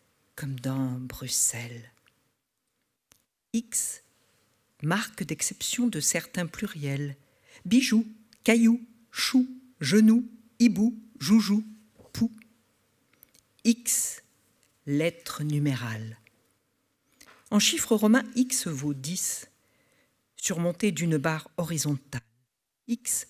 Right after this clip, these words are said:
vaut dix mille. En Grèce, X, chi valait six cents ou mille, selon les époques. Inséré dans pi, X valait cinq mille. Au dix-septième siècle,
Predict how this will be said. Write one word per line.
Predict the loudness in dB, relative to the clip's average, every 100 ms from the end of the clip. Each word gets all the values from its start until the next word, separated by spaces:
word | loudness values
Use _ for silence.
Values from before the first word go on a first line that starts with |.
| -12
vaut | -10 -6
dix | -4 -4
mille. | 0 0 -2 -6 _ _ _ -20 _ _
En | 2
Grèce, | 2 4 2 2 -2 2
X, | 4 4 -2
chi | -6 0 2 2 0 -2
valait | 0 2 2 0
six | 0 2
cents | 2 4 2 0 -10 6
ou | 8
mille, | 10 8 4 -2 -16
selon | -8 -4 -2 0
les | -2 -6
époques. | -12 -12 -14 _ _ _ _ _ _ _ _ _ -2
Inséré | 0 0 -2 0 0
dans | 0 -4 -6 _
pi, | -6 -6 -10 _ _ _ _
X | -4 -2 -8 -8 _ -12
valait | -4 -2 -2 -4 0
cinq | 0 0 -4
mille. | -6 -8 -14 -20 _ _ _ _ _ _ _ _ _ _ _ _ _
Au | -8
dix-septième | -4 -4 -2 -4 -4 -6
siècle, | -8 -8 -12 -16